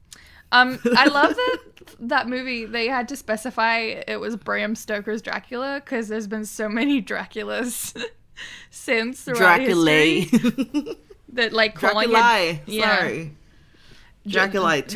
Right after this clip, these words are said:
Speaker 1: there's
Speaker 2: eyes.
Speaker 1: a Dracularium of
Speaker 2: Oh, yeah, all right, whatever. Now we're just getting too fancy.
Speaker 1: <laughs>
Speaker 2: Getting
Speaker 1: Um,
Speaker 2: too big
Speaker 1: but,
Speaker 2: for our
Speaker 1: like,
Speaker 2: own
Speaker 1: y-,
Speaker 2: britches
Speaker 1: like,
Speaker 2: here.
Speaker 1: just calling it Dracula doesn't tell anyone <laughs> anything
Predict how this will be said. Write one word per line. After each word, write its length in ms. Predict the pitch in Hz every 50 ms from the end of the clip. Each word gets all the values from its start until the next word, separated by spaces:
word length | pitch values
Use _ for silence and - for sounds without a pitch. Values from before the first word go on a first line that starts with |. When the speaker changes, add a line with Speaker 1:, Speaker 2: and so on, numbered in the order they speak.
| 240 -
Speaker 1:
there's 20 |
Speaker 2:
eyes. 220 | 160 - - 226 -
Speaker 1:
a 180 | 190 - -
Dracularium 920 | 233 240 233 - - 220 214 208 214 214 214 202 196 190 180 185 190 208 190 - - -
of 520 | - - 98 - 208 202 - - - - - - - - - - - - - - - - - - - - -
Speaker 2:
Oh, 200 | - 151 147 139
yeah, 260 | 120 120 101 113 117 -
all 80 | 117 120
right, 220 | 85 76 85 92
whatever. 540 | 95 131 131 110 - - - - - 131 139 - - -
Now 180 | 143 139 135
we're 80 | 131 127
just 240 | 117 120 113 - 147
getting 300 | - 78 60 67 80 107
too 200 | - - 123 107
fancy. 460 | - - 71 76 82 - - - -
Speaker 1:
<laughs> 1300 | - 269 294 277 247 269 269 - - 359 - - - 339 - - - - - - - - - - - -
Speaker 2:
Getting 220 | 190 202 226 220
Speaker 1:
Um, 60 | 214 214
Speaker 2:
too 180 | 226 220 208
big 220 | 185 175 208 208 -
Speaker 1:
but, 60 | 262
Speaker 2:
for 40 | 269
our 60 | 180 165
Speaker 1:
like, 140 | 165 -
Speaker 2:
own 60 | 185 190
Speaker 1:
y-, 200 | 185 175 165 156
Speaker 2:
britches 480 | 151 156 180 220 240 240 240 165 151 147
Speaker 1:
like, 80 | - -
Speaker 2:
here. 120 | 151 147
Speaker 1:
just 300 | 143 160 240 254 - -
calling 380 | - - 226 208 202 196 196 196
it 240 | 196 190 180 - - 220
Dracula 600 | 208 - - 180 185 - 226 208 - - - 180 - - 208
doesn't 280 | 208 220 214 202 208 202
tell 220 | - - - 208 208
anyone 260 | 208 214 220 226 226
<laughs> 60 | 240
anything 380 | 294 339 330 277 339 392 370 440